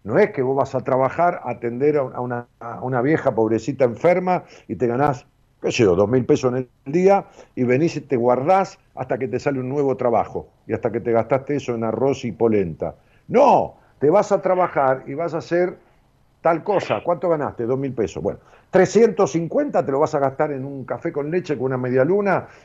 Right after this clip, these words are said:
en el lobby del hotel, este, City Center. No, pero ¿cómo voy a ir ahí? Sí, vas a ir ahí. ¿Por qué? Porque yo, yo lo ordeno.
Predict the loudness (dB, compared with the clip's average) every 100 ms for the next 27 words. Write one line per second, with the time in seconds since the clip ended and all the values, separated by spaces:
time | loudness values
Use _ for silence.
0 | _ -2 2 4 6 6 6 2 0 0
1 | 2 0 2 2 2 2 0 0 2 2
2 | 2 2 0 2 2 0 0 -8 _ _
3 | -4 -4 -12 _ _ _ _ _ _ _
4 | _ _ _ _ 0 2 0 0 2 4
5 | 4 6 8 6 4 _ 0 4 6 6
6 | 2 0 2 4 4 0 -4 _ _ _
7 | -6 -2 -4 -2 -8 -4 -6 -6 -14 -4
8 | -2 0 0 2 2 2 -6